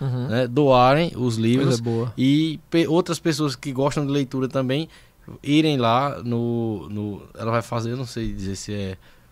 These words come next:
Speaker 2: bazar, eu acho que é um bazar.
Speaker 1: Fosse um ponto de
Speaker 2: É, e aí quem gostar, "Eu gostei desse livro", aí, aí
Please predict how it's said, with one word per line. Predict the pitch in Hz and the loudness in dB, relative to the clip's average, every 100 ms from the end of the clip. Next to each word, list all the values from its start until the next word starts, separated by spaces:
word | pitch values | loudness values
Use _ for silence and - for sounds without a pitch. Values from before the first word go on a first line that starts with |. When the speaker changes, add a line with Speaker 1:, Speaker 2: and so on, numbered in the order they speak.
| _ | _
Speaker 2:
bazar, | - 98 98 95 127 | -4 0 0 0 -2
eu | |
acho | 185 - | -2 0
que | |
é | 233 | 2
um | 160 | 4
bazar. | 139 110 113 | 4 4 2
Speaker 1:
Fosse | 104 | 2
um | 139 | 0
ponto | - 127 120 131 | 2 2 2 2
de | 120 | 4
Speaker 2:
É, | 117 - 139 - | 6 4 0 -4
e | 135 139 | -4 2
aí | 147 147 151 - 147 | 4 2 0 -6 -4
quem | 165 | 0
gostar, | 165 151 156 | 2 2 0
"Eu | 156 | 0
gostei | 170 165 175 | 0 -2 -2
desse | 170 156 | -2 0
livro", | 143 117 123 | 0 2 0
aí, | 143 | 2
aí | 143 | 0